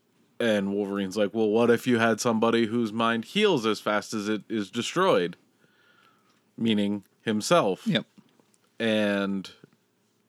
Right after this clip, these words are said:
Speaker 1: the professor's like, "Yes, you could send him all the way back to the very beginning."
Speaker 2: Yeah, and then we also, they also, before they come up with the plan to send him back, they also,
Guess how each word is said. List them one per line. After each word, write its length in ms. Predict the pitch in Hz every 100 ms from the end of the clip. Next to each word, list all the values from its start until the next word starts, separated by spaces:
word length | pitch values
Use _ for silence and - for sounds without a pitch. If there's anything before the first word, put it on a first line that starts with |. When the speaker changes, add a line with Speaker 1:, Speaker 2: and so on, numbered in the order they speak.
| _
Speaker 1:
the 100 | -
professor's 520 | 104 92 113 101 104 98
like, 180 | 101
"Yes, 260 | 123 113 -
you 60 | 101
could 120 | 104
send 220 | 120 107
him 220 | 107 104 - -
all 220 | 123 117
the 80 | 110
way 180 | 107
back 440 | 95 113 110 - - _ _ _ - _
to 120 | -
the 100 | 117
very 220 | 107 107 101
beginning." 600 | 95 123 127 104 98 98 _ _ _ _
Speaker 2:
Yeah, 160 | - 160
and 100 | 143
then 120 | 165
we 120 | 170
also, 480 | 170 185 - 175 151 - - _ _ -
they 160 | 147
also, 280 | 151 165 160
before 360 | 143 131 156 147
they 300 | 143 135 135
come 160 | 135 135
up 60 |
with 60 | 123
the 40 | 123
plan 380 | 135 131 127 123
to 300 | 131 123 120
send 300 | - 127 127
him 140 | 120
back, 260 | 120 120 117
they 80 | 120
also, 380 | 123 - 117